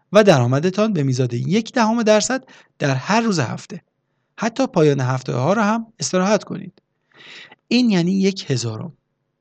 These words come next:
فکر می‌کنید بتوانید این کار را بکنید؟ البته، هر کسی می‌تواند. ساده است. اگر هر یک روز هفته آن را انجام دهید، هر هفته وضعیت نیم درصد بهتر خواهد شد. این مقدار معادل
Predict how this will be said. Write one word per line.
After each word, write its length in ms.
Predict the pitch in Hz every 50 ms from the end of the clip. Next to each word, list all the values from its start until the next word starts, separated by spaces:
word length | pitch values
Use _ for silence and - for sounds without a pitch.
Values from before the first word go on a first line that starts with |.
| _ _ _ _ _ _ _ _ _ _
فکر 260 | - - 131 131 -
می‌کنید 280 | 165 147 - 170 175 175
بتوانید 460 | 190 185 - 220 220 220 208 208 214
این 120 | 214 214 202
کار 140 | - 208
را 60 | 208 196
بکنید؟ 540 | 196 202 202 202 202 202 208 220 208 - _ _ _ _ _ _ _ -
البته، 680 | 143 139 135 127 127 131 131 135 - 196 180 147 - - _ _ _ _ _ _ _
هر 220 | - 139 135 135 131
کسی 360 | 135 - 170 190 - - 247
می‌تواند. 580 | 233 180 - - - - - - - - _ _
ساده 360 | - - - 196 214 233 220
است. 300 | - 147 131 - - _ _ _ _ _ _ _ _ -
اگر 280 | - 180 190 220 214 208
هر 340 | 185 - - - 208 220 226
یک 380 | 220 190 160 147 143 135 143 -
روز 220 | 156 185 214 190
هفته 280 | 196 160 135 131 - 147
آن 140 | 135 131 123
را 80 | 123
انجام 280 | 123 123 120 123 120 120
دهید، 380 | 120 117 131 165 208 220 - _ _ _ _ _ _ _ _ _ _ _ _ _ -
هر 160 | - 190 180
هفته 320 | 160 135 127 - - 185
وضعیت 480 | 170 147 135 131 131 143 156 175 165 - _ _ _ _ _ -
نیم 280 | 156 175 226 262 277
درصد 440 | 277 254 170 147 135 - - 156 147
بهتر 280 | 143 131 113 - 143 135
خواهد 300 | 123 - - - 107 -
شد. 160 | - - - _ _ _ _ _ _ _ - - - - _
این 260 | - 156 143 139 139 139
مقدار 180 | 135 160 196
معادل 440 | 202 190 156 139 135 143 165 190 196